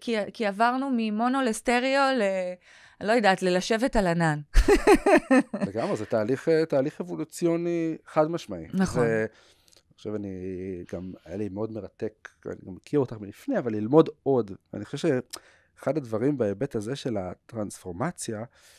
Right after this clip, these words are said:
Speaker 2: אה, ראיתי שלמדת, אפילו, מה,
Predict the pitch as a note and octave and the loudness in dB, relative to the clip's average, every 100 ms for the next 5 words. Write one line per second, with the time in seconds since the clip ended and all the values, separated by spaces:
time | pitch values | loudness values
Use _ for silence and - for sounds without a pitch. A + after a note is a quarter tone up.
0 | _ F#2 F#2+ F2 F2 F#2+ F#2 B2+ - A#2+ | _ -14 -10 -8 -8 -10 -10 -8 -4 -4
1 | A2 D#3+ - _ _ _ _ _ _ _ | -2 -4 -8 _ _ _ _ _ _ _
2 | _ _ _ _ _ _ _ _ _ _ | _ _ _ _ _ _ _ _ _ _
3 | - G#2+ - B2+ | -10 -10 -8 -4